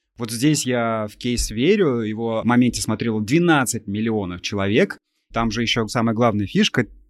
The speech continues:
Те вещи, которые не работают в физической реальности, они Трэвиса Скотта, это, если кто не знает, просто популярный хип-хоп-исполнитель, сделали огромным. То бишь, я связываюсь со своими друзьями, говорю: «Ребят, пошлите на концерт». Где концерт? В Animal Crossing. И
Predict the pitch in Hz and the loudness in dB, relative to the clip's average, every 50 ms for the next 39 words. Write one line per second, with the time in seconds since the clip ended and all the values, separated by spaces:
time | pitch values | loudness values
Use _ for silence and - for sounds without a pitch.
0 | _ _ _ _ - - 127 135 131 127 123 113 - - 107 127 131 - 139 - | _ _ _ _ -4 0 2 2 2 2 0 -2 -2 2 4 4 6 6 4 2
1 | 120 110 120 120 117 117 123 120 127 131 - 117 101 - 117 117 120 - - - | 2 2 4 2 2 2 2 2 2 0 0 -2 -6 -6 -6 -6 -6 -6 -6 -6
2 | 110 107 110 135 190 208 156 135 - - 110 101 - 110 120 123 120 - - 131 | -4 -2 -2 0 0 0 0 -2 -2 -4 -6 -4 -2 -2 0 -2 -2 -2 0 0
3 | 127 127 123 113 - 113 - - - 190 220 214 165 127 - - 117 110 104 107 | 2 2 2 0 -2 -6 -6 0 2 2 2 4 2 2 2 2 0 0 0 0
4 | 110 104 - 110 - 113 110 107 101 117 113 107 - 107 101 - - 95 - - | -2 -4 -4 -4 0 2 2 4 4 2 2 2 0 -4 -6 -4 -8 -10 -6 -6
5 | 101 - 120 117 110 107 101 95 - 101 - - 107 - 107 - - 107 107 117 | -2 0 2 2 2 2 0 -4 -4 -6 -2 -2 -2 -2 -2 -6 -2 2 4 4
6 | 160 202 - - 120 - _ _ _ _ - 110 101 101 135 160 170 147 131 127 | 4 4 2 0 -4 -4 _ _ _ _ -14 -10 -4 0 2 2 4 4 2 2
7 | 120 107 95 120 127 151 175 156 123 104 90 - - - 120 117 104 107 107 - | 0 -2 -2 -2 0 0 2 0 0 -2 -4 -10 -6 -2 -2 0 0 0 -2 -4
8 | - _ - 123 156 196 190 - 151 160 175 156 156 147 135 - - - 143 143 | -4 _ -4 -2 0 0 0 0 2 2 2 2 0 -2 -2 -2 -4 -2 -2 0
9 | 147 - 139 135 117 123 117 113 104 95 117 110 123 117 131 123 117 - - 104 | 0 0 0 -2 -2 -2 -4 -4 -2 -4 -2 -2 0 0 0 0 0 -2 -2 -2
10 | - - 139 180 214 - 147 131 123 - 120 113 113 - - 127 110 104 98 104 | -2 0 2 2 2 2 2 2 2 0 -2 -2 -2 -4 -2 -2 -4 -4 -6 -10
11 | _ _ _ _ - - - 104 104 131 143 - - 104 98 - 107 95 92 - | _ _ _ _ -20 -20 -14 -8 -2 -2 -2 -2 -2 -6 -6 -8 -12 -14 -14 -10
12 | - 107 120 143 160 160 156 135 - - 151 156 151 139 120 - - 98 90 - | -4 0 2 2 4 4 2 2 0 2 2 4 4 4 2 0 -2 -6 -8 -10
13 | - _ _ - _ _ _ _ - 113 117 120 117 120 117 117 117 113 113 110 | -14 _ _ -20 _ _ _ _ -6 -4 -2 0 0 0 0 0 0 0 -2 -2